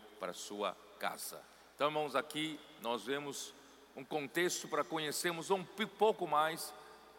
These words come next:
a respeito de Nicodemos. Embora Nicodemos seja, eh, tivesse sido um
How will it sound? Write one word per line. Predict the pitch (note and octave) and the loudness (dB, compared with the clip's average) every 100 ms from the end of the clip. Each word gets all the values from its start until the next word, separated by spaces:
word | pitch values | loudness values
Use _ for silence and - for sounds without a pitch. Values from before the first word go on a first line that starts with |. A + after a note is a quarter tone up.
| - | -2
a | - | 6
respeito | C3+ B2+ - - C3+ C3 - C#3 C3 - - - | 6 6 0 0 0 0 -4 -4 -6 -12 -20 -12
de | A2 | -6
Nicodemos. | B2+ B2+ C3+ B2 C3+ E2+ - - - - - - - - | -2 0 2 4 2 0 -10 -12 -14 -20 -20 -20 -18 -8
Embora | D3 E3+ G3+ | 6 10 10
Nicodemos | F#3+ F#3 F#3 F#3 F#3+ F#3 | 8 4 2 2 2 0
seja, | - F3+ F3 E3+ E3+ - - - - | 0 2 2 2 2 2 -6 -16 -2
eh, | C#3 | -2
tivesse | C3+ D#3+ F3 - | 0 2 2 2
sido | D3 - D#3 F3 | -2 -2 0 0
um | A3 C4 F#3 | 4 2 2